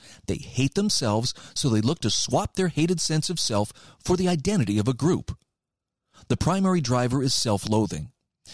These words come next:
In the case of the managerial class, the perceived status that's awarded to the believer is an important bonus.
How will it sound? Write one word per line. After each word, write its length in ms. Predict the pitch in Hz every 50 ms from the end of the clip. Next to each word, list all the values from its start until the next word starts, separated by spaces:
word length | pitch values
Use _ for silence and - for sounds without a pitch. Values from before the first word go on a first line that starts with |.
| - - -
In 80 | 123
the 60 | 117
case 300 | 104 - - 190 202 -
of 80 | 180 147
the 80 | 135 110
managerial 560 | 110 117 120 107 92 104 110 127 156 156 143
class, 360 | - - 127 131 143 151 - - - - -
the 80 | - 117
perceived 460 | - 110 95 - - 117 131 165 160
status 400 | - - 131 127 131 135 151 -
that's 200 | - 113 104 -
awarded 400 | 98 80 80 90 113 123 147 139 -
to 60 | 139
the 100 | 156 156
believer 360 | 151 127 107 98 92 117 113 - - -
is 120 | 143 127
an 80 | 170 170
important 460 | 175 165 - - 147 170 180 180 147
bonus. 480 | - 170 233 233 101 - - - -